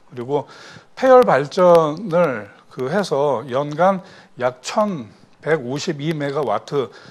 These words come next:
정도의 폐열 발전을 경제에 환원할 수 있는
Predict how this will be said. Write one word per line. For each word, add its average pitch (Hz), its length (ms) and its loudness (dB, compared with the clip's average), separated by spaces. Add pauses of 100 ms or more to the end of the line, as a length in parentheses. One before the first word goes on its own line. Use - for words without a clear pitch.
(120)
정도의 139 540 -6
폐열 190 300 -4
발전을 127 540 -10
경제에 123 600 -6 (300)
환원할 196 380 0
수 - 180 -12
있는 120 440 -10